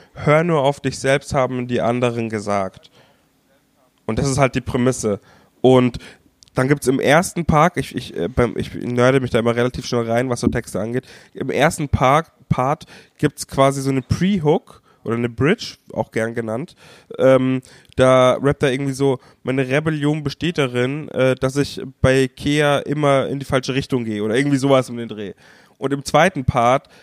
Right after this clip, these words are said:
ähm, der sowieso generell, glaub ich, so ein bisschen, ähm, äh, nicht so plakativ ist, sondern so ein bisschen abstrakter,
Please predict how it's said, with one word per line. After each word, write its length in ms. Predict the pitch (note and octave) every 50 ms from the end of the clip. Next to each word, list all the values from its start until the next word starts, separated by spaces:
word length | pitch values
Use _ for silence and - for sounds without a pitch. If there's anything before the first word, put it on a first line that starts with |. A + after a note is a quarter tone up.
| _ _ _
ähm, 280 | - - B2+ B2+ B2 B2
der 140 | B2 B2+ B2
sowieso 340 | B2+ B2+ B2 A#2+ C#3+ D#3+ D#3
generell, 420 | C3+ B2+ B2 B2 A#2 A#2 A#2+ B2+
glaub 200 | B2 A#2+ A#2 A#2
ich, 80 | A#2 -
so 100 | - A#2+
ein 80 | A#2
bisschen, 600 | A#2+ A#2 - - A#2+ A#2 A#2 A#2 A2+ A2+ A2 G2 -
ähm, 400 | - - A2+ A2+ A2+ A2+ A2 A2 - - - _ _ _ _ _ _ _ _ _ _ _
äh, 160 | - A2 A2+ A2+
nicht 180 | A#2+ B2+ B2
so 120 | - - B2
plakativ 640 | - C3 B2 A#2+ - A#2 - - - D#3 D#3 -
ist, 100 | C3 B2
sondern 240 | - A#2+ A#2 A2+ A2+
so 80 | A2+ A#2
ein 80 | A2+
bisschen 340 | A2+ A#2 - - A#2 A2+ A2
abstrakter, 640 | - - - - - - C3 C#3 - - A#2+ B2 C#3